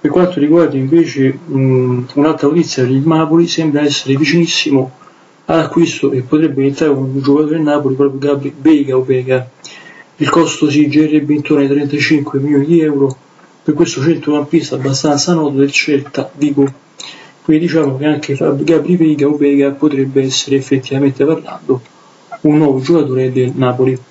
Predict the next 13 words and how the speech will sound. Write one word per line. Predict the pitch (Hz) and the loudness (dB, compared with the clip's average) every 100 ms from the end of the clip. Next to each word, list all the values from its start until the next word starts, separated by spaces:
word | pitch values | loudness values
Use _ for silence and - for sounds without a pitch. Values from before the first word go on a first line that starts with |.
| - | -4
Intanto | 160 - 127 156 | -2 -2 -4 0
però | 147 | 2
ripeto | 139 131 127 | 2 0 0
che | 135 | 0
Osimhen | 135 - 147 131 | 0 -2 0 0
rinnova | 143 135 131 131 | 2 0 0 0
nel | |
duemilaventisei | 139 139 151 151 175 - - - - - - _ - | 2 2 0 -4 -6 -6 -12 -20 -20 -20 -20 _ -4
con | 156 | 0
ruolo | 151 | 0
di | 135 | 0
probabilità | 135 160 151 180 175 - | 0 0 2 0 -2 -4
e | 160 151 151 | 0 2 0